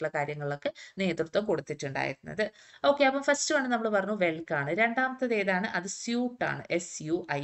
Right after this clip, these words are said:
ടി. സ്യൂട്ട് എന്ന് പറഞ്ഞാൽ എന്താണ്? സോളാർ അൾട്രാവയലറ്റ് ഇമേജിംഗ് ടെലസ്കോപ്പ്. ഓക്കെ, സോളാർ അൾട്രാവയലറ്റ് ഇമേജിംഗ് ടെലസ്കോപ്പ് ആണ് എന്തെന്ന് പറയുന്നത്? സ്യൂട്ട് എന്ന് പറയുന്നത്. അപ്പം, എ, അൾട്രാവയലറ്റ് എന്നൊക്കെ പറയുമ്പോ തന്നെ നമുക്ക് ഏകദേശം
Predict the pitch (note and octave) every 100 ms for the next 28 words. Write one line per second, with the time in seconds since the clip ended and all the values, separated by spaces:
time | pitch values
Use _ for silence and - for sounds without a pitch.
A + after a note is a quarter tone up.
0 | D3 - D#3+ C#3+ G#3+ G#3+ A3+ G#3 G3+ F#3+
1 | F#3+ F#3 F#3 B3+ - - - - A3+ G#3+
2 | G#3 F#3+ B3 C#4 G#3 G#3+ G#3+ - B3+ B3
3 | G#3 D#3 D3 A3 C4+ - A3 A3 G3+ F3
4 | F3 G#3 C4+ C4+ F3+ E3 - C#3 A#2+ -
5 | _ _ F3+ F3 A3 - - - E3 D#3
6 | D#3+ G3 - E3 D#3 F3+ E3 E3 D3+ D3+
7 | E3+ - - - - F3+ E3 D#3+ D#3 F3+
8 | A3+ - _ G#3 E3+ E3+ - - A3+ A3+
9 | A3+ E3 C#3+ D3 - D3+ D3+ D#3+ E3+ E3
10 | D#3 D#3 D3+ A#3 - - - B3+ B3+ B3+
11 | G#3+ E3+ E3 D3 C#3+ C#3 D3 - - -
12 | A#3 A#3+ A3+ - A3 A3+ A3+ A3 A3 B3
13 | A3+ A#3 A#3+ A#3+ A#3+ A3 A3+ G#3+ G3+ G#3
14 | G#3 G3 F#3+ G3 E3+ F3 F3 F#3